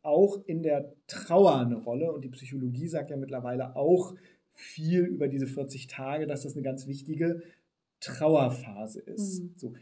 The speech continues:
Speaker 1: deswegen können wir das aufgreifen. Und natürlich sind die vierzig Tage, äh,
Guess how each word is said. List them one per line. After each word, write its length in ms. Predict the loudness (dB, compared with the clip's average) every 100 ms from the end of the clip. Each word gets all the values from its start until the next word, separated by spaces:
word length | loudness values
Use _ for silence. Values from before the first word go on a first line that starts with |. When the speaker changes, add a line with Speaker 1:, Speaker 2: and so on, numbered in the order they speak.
| _
Speaker 1:
deswegen 380 | -4 2 4 4
können 300 | 2 0 0
wir 60 | 0
das 160 | 0
aufgreifen. 680 | 0 -2 -2 -8 -6 -6 -6
Und 120 | -8
natürlich 380 | -8 -2 -2 -2
sind 100 | -4
die 80 | -8
vierzig 340 | -6 -8 -8
Tage, 480 | -12 -10 -4 -4 -6 -12 _ _ _ _
äh, 440 | 0 4 6 4